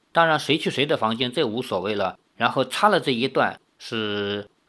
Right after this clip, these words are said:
这个泼辣货林月如一脚踹开门，还说：“大白天关门做什么？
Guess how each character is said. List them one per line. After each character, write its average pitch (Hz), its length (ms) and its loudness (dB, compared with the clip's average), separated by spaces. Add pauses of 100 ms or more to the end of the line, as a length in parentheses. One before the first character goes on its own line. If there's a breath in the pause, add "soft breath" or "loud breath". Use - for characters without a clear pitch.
(100)
这 143 100 0
个 127 80 4
泼 175 240 4
辣 175 160 8
货 - 380 2
林 127 220 -2
月 185 100 4
如 120 400 0 (100)
一 233 140 -2
脚 120 220 4
踹 175 260 4
开 170 180 0
门， 117 300 -2
还 123 140 -6
说 120 500 2
：“大 208 140 10
白 151 120 4
天 165 160 -2
关 165 160 4
门 131 160 -2
做 165 140 4
什 110 140 -6
么？ 98 160 -4